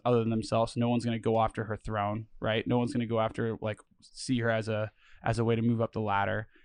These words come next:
And then they're also in this place that no one ever goes. They keep a low profile. They kinda premise that in the episode, like, no one comes here. We don't talk about it.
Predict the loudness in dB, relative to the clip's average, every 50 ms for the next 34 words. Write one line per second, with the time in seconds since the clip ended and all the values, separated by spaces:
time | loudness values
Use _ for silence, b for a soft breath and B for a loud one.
0 | b b b -2 0 2 2 2 2 2 2 4 4 2 2 2 -2 -2 -4 -4
1 | -4 -2 -2 -2 -2 -4 -6 -4 -4 -2 -2 -2 -2 -2 0 2 4 4 4 4
2 | 0 -4 -8 -8 -8 -6 -4 -2 -2 -2 -2 -2 -2 -2 0 0 2 2 2 2
3 | 0 -2 -4 -6 -6 -4 -4 -2 -2 -2 -2 -2 -2 -2 -4 -4 -6 -4 -4 -2
4 | -2 -2 -2 -4 -4 -6 -6 -8 -8 -8 -8 -6 -6 -8 -8 -8 -6 -6 -6 -6
5 | -6 -6 -6 -6 -6 -6 -6 -4 -4 -2 -2 -4 -6 -8 -10 -18 -14 -10 -6 -6
6 | -4 -4 -2 0 0 0 0 0 -2 -4 -4 -2 -2 -2 -2 -2 -4 -6 -6